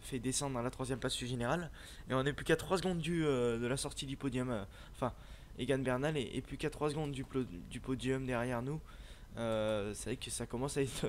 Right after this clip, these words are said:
<laughs> tendax avec Lopez. C'est vrai qu'on s'était fait bloquer par, euh, Warren Barguil. Du coup, ça nous avait pas permis de récupérer à fond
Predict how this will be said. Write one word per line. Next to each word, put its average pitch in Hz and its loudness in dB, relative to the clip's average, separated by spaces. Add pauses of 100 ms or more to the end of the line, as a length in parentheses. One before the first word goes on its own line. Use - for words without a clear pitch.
(280)
<laughs> - -12
tendax 151 2 (340)
avec 120 -2
Lopez. 127 2
C'est 131 2
vrai 139 0
qu'on 104 -2
s'était 131 -2
fait 131 -2
bloquer 131 0
par, 117 -2
euh, 104 0
Warren 110 0
Barguil. 123 -2
Du 107 -6
coup, 127 -6
ça - -6
nous 113 -6
avait 101 -2
pas 139 -4 (260)
permis 127 0
de 127 0
récupérer 123 0
à 123 2
fond 147 -2